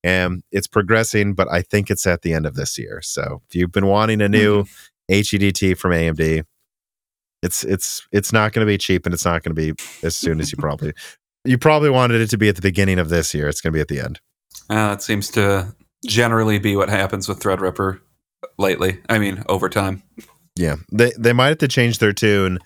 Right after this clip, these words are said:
Speaker 1: next year once Intel has Granite Rapids, but I think I've heard Granite Rapids is, like, late next year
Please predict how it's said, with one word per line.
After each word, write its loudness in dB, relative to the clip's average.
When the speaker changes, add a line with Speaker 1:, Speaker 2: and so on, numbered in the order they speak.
Speaker 1:
next 0
year 2
once -2
Intel 0
has 0
Granite 0
Rapids, -2
but -6
I 0
think -4
I've -6
heard -10
Granite -2
Rapids -4
is, -8
like, -4
late -2
next -6
year 0